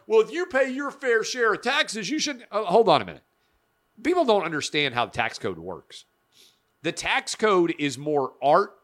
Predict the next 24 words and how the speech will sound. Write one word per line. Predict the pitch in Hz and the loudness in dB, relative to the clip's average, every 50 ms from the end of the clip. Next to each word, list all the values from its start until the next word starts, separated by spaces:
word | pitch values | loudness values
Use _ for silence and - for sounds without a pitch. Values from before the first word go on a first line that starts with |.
| _ - | _ -6
than | - 139 135 131 | 0 0 0 2
it | 131 127 123 | 2 2 2
is | 131 123 117 - | 2 0 0 -2
science, | - - - 104 95 80 76 - _ _ - - - - _ _ _ _ _ _ _ _ _ _ _ _ _ _ - - _ | -4 -4 -4 -6 -8 -10 -14 -20 _ _ -18 -18 -18 -20 _ _ _ _ _ _ _ _ _ _ _ _ _ _ -20 -20 _
by | 110 - 170 165 175 175 | 2 4 6 8 8 6
which | 170 175 185 180 180 - 165 | 6 6 4 4 2 -2 0
I | 131 135 135 123 | 2 2 2 2
mean, | 113 104 90 82 76 71 _ _ _ _ _ _ _ _ _ _ _ _ | -2 -6 -10 -10 -14 -20 _ _ _ _ _ _ _ _ _ _ _ _
I | 156 175 214 254 | 4 6 6 6
could, | 233 - - 196 196 156 117 98 113 147 185 - _ _ _ _ _ _ _ _ | 4 0 2 4 4 4 4 0 -4 -8 -12 -20 _ _ _ _ _ _ _ _
and | 151 143 147 147 | -4 -4 -2 0
many | 165 180 196 196 196 | 0 0 2 4 2
of | 190 151 | 2 2
you | 165 175 170 156 | -2 -2 2 2
out | 139 131 131 127 | 4 4 4 2
there | - 143 135 127 127 | 0 -2 -2 -2 -2
who | 131 131 123 | -2 -2 -2
have | 117 127 123 120 110 107 | 2 2 2 2 0 -2
business-related | - 147 143 123 147 147 127 - 151 135 127 127 123 127 123 123 117 | -2 -2 -2 -2 -4 -6 -6 -4 -4 -2 -2 0 -2 -2 -2 -2 -4
income | 120 120 120 107 - 110 110 104 | -4 -6 -6 -8 -8 -8 -8 -8
and | 95 95 87 | -8 -8 -8
whatnot | 95 87 85 98 98 90 92 87 - _ _ _ | -10 -10 -10 -10 -10 -10 -10 -10 -14 _ _ _
also | _ 131 127 127 123 - - 85 71 67 78 - _ _ _ _ _ _ _ _ _ _ | _ 0 0 2 0 -2 -6 -10 -12 -14 -18 -20 _ _ _ _ _ _ _ _ _ _
could, | - 95 78 71 71 | -20 -18 -18 -18 -20